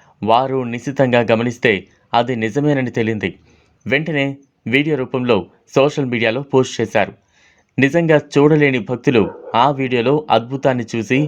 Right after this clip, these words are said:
పరవశించిపోయారు. అయితే ఈ సుబ్రహ్మణ్యేశ్వర క్షేత్రంకి ఎన్నో కథలున్నాయి.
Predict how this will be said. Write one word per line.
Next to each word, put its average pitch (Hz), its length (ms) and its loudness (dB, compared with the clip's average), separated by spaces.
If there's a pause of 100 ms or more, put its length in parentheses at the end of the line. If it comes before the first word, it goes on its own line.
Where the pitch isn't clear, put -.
(160)
పరవశించిపోయారు. 123 880 -2 (720)
అయితే 135 260 0 (400)
ఈ 135 140 4
సుబ్రహ్మణ్యేశ్వర 139 800 0 (240)
క్షేత్రంకి 127 640 0 (140)
ఎన్నో 127 360 2
కథలున్నాయి. 131 600 -2